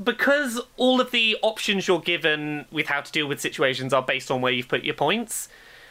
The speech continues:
it, it, it very rarely gives you the opportunity to try something that is wildly out of character for your character and makes no sense for them,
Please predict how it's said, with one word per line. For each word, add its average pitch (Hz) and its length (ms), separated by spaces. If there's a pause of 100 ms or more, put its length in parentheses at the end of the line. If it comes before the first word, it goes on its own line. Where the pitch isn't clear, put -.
(340)
it, 233 140 (200)
it, 220 140 (480)
it 233 200
very 254 280
rarely 233 380
gives 180 400
you 196 120
the 175 120
opportunity 170 580
to 160 100
try 156 220
something 151 460
that 147 120
is 139 160 (140)
wildly 151 640
out 139 260
of 151 120
character 135 440
for 127 100
your 131 120
character 131 460
and 123 100
makes 127 260
no 127 120
sense 139 300
for 175 200
them, 254 220